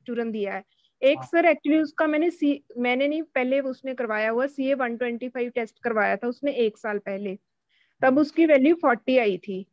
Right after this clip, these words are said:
Speaker 1: थर्टी फ़ाइव, अ, शायद less than थर्टी फ़ाइव नॉर्मल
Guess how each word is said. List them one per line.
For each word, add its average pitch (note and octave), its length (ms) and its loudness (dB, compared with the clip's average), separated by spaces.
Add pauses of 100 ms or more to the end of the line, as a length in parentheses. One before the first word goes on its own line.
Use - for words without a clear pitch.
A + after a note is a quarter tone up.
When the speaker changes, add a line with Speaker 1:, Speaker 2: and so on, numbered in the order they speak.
Speaker 1:
थर्टी A#3+ 160 -6
फ़ाइव, A#3+ 500 0
अ, A3+ 40 2
शायद A3 280 0
less A#3 360 0
than B3 160 -2
थर्टी B3 200 -6
फ़ाइव A#3+ 200 -4
नॉर्मल A3 640 -4